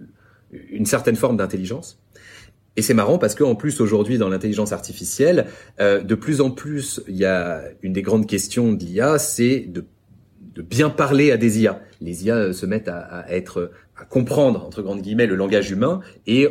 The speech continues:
on, on va de plus en plus parler à nos machines pour leur faire faire ce qu'on souhaite qu'elles fassent. Et en fait, pour faire faire à une machine ce que tu veux qu'elle fasse, bah, il faut déjà être capable de le formuler.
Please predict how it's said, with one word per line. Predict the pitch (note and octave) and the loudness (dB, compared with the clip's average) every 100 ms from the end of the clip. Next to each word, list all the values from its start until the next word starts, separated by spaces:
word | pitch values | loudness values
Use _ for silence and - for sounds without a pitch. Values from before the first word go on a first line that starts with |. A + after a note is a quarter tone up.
| G2+ | 0
on, | G2 - | -10 -8
on | F#2 | 0
va | G2+ | 4
de | - - - | 4 2 -2
plus | G#2+ | 0
en | G2+ | 0
plus | D#3+ - | 0 0
parler | C#3+ C3 C3 | -2 2 2
à | G#2+ | 2
nos | G2+ | 2
machines | F#2+ - D#3+ | -2 -2 -2
pour | A#2+ F#2+ | -2 -4
leur | F2+ | -2
faire | - A2 | -2 -2
faire | C#3 C#3+ | -2 -4
ce | - | -4
qu'on | G2 G2 F#2+ F2 F2+ F2 | -8 -6 -8 -8 -10 -6
souhaite | B2+ - | -6 -2
qu'elles | G#2 | -4
fassent. | G2 - - _ - - _ | -4 -12 -18 _ -20 -20 _
Et | F#2 | -6
en | |
fait, | - F3+ F3+ | 2 0 2
pour | F#2+ | -2
faire | C#3 B2+ | -2 0
faire | C#3 | 2
à | A2+ | 4
une | G#2 | 4
machine | G#2+ - C3 B2 F#2+ - | 2 2 0 0 -2 -8
ce | |
que | - | -10
tu | F#2 G2 | -8 0
veux | B2 | 0
qu'elle | F2+ | 0
fasse, | F#2 D#3+ E3 - | 0 0 0 -4
bah, | G2 | -6
il | F#2+ | -2
faut | C#3+ | 0
déjà | A2 C#3 | 0 0
être | B2 | 0
capable | G2+ C#3 | -2 0
de | A2+ | 0
le | G#2 | 0
formuler. | B2+ A#2+ A#2+ G#2 - | 0 2 2 0 -4